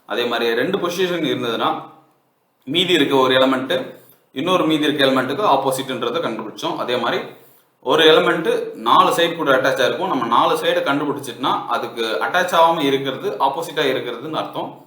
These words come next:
So அதுல இருந்து ஆப்போசிட்ல என்ன இருக்குன்றதை கண்டுபிடிக்கலாம். இன்னொன்னு சொல்லுவாங்க, but ஜெனரலா அந்த ரூல் பெருசா அப்ளை, அப்ளிகபிள் ஆகாது. எப்படின்னா கிளாக்வைஸ் ரொட்டேஷன் அப்படின்னு சொல்லுவாங்க. ஆ, இப்ப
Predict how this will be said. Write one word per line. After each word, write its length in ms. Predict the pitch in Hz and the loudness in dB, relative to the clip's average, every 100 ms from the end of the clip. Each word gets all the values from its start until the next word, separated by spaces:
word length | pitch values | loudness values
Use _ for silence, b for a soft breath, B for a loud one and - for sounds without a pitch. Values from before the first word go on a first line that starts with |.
| _ _ | _ _
So 160 | - 127 | 2 4
அதுல 200 | 131 147 | 6 4
இருந்து 200 | 147 151 | 4 4
ஆப்போசிட்ல 400 | 147 135 139 135 | 4 0 -2 0
என்ன 180 | 131 139 | 2 2
இருக்குன்றதை 440 | 127 123 120 131 | 2 -2 -4 -6
கண்டுபிடிக்கலாம். 480 | 110 104 101 98 92 - b b b _ | -6 -6 -6 -6 -8 -10 b b b _
இன்னொன்னு 280 | 147 214 220 | -2 0 0
சொல்லுவாங்க, 540 | 180 175 160 160 175 | 2 4 6 4 4
but 40 | 147 | 2
ஜெனரலா 420 | - 143 147 170 | 0 -2 0 4
அந்த 200 | 165 156 | 4 4
ரூல் 340 | 156 151 143 | 0 0 -2
பெருசா 240 | 143 160 147 | -2 2 4
அப்ளை, 240 | 127 143 131 | 4 2 0
அப்ளிகபிள் 600 | 113 107 117 165 147 120 | 0 0 -2 -4 -4 2
ஆகாது. 360 | 110 110 - - - 143 | 2 2 -2 -6 -10 -6
எப்படின்னா 380 | 143 143 170 180 139 | -2 0 4 4 6
கிளாக்வைஸ் 380 | 139 151 151 - | 4 4 2 -2
ரொட்டேஷன் 400 | 117 117 - 117 | -6 -6 -10 -12
அப்படின்னு 200 | 90 110 | -12 -14
சொல்லுவாங்க. 460 | 110 104 98 104 - - _ _ _ _ _ 117 | -12 -8 -6 -6 -10 -16 _ _ _ _ _ 0
ஆ, 140 | 120 | 0
இப்ப 220 | 123 131 | 2 0